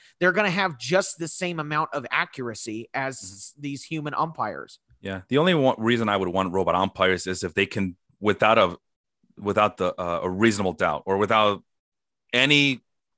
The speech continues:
Speaker 2: you know, question, they do a much better job than humans. But I, I, I, I've been hearing the same thing you've been hearing. Uh, it, it, it's either, you know, in progress and it's decent and it's pretty good, or it's really, really bad.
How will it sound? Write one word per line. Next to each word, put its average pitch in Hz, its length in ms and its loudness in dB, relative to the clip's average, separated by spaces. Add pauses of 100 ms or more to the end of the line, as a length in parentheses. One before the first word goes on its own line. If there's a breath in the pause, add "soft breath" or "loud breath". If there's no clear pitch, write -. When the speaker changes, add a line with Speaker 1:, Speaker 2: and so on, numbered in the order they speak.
(160)
Speaker 2:
you 107 100 -10
know, 90 120 -10
question, - 720 0 (640)
they 120 220 2
do 117 480 -2
a 101 100 2
much 131 460 4
better 107 240 2
job 98 220 0
than 87 100 -6
humans. 80 580 -12 (540)
But 113 100 4
I, 117 140 4
I, 123 460 2
I, 120 200 0
I've 127 160 -4
been 131 120 -6
hearing 123 180 -6
the 110 80 -6
same 117 180 -6
thing 104 120 -8
you've 104 120 -6
been 101 80 -8
hearing. 98 360 -6 (120)
Uh, 90 260 -6
it, 101 220 -8
it, 98 160 -8 (140)
it's - 320 -18
either, 90 540 -6 (240)
you 85 120 -14
know, 78 200 -14 (180)
in 92 140 -6
progress 123 640 2
and 87 80 -8
it's - 200 -8 (580)
decent 123 420 0
and 85 80 -4
it's - 80 -14
pretty 92 200 -4
good, 170 360 8 (360 loud breath)
or 156 340 10
it's 131 220 2
really, 110 160 2
really 92 200 -4
bad. 76 240 -14